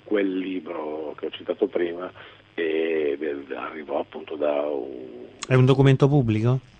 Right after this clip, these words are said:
Speaker 1: Era un documento già presentato in una, in un procedimento. <clears throat> Oltretutto ne aveva già accennato, eh, un piccolo giornale locale s-, rispondendo a una lettera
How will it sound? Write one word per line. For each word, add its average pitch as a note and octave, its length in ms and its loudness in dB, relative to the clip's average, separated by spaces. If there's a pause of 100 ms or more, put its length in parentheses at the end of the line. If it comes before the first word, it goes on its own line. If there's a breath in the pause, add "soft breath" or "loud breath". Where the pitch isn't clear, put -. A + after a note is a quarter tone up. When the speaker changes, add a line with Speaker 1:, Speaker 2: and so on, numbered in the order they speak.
(280)
Speaker 1:
Era C3 280 8
un C3+ 100 2
documento B2+ 1040 6
già A#2+ 380 8
presentato G2+ 640 0
in G2 120 0
una, F2 600 -4
in E2 100 -8
un F#2 80 -10
procedimento. D2+ 960 -6 (680 loud breath)
<clears throat> - 0 -
Oltretutto B2 800 4
ne A#2 100 2
aveva F#2+ 260 4
già G2+ 280 4
accennato, G2 1160 0 (200)
eh, D2+ 640 -4 (120)
un F2+ 180 -12 (100)
piccolo F#2+ 380 -2
giornale F2+ 360 0
locale E2+ 520 0
s-, - 760 -12
rispondendo F2 680 -4
a F2 40 -4
una D#2 120 -6
lettera D#2 500 -2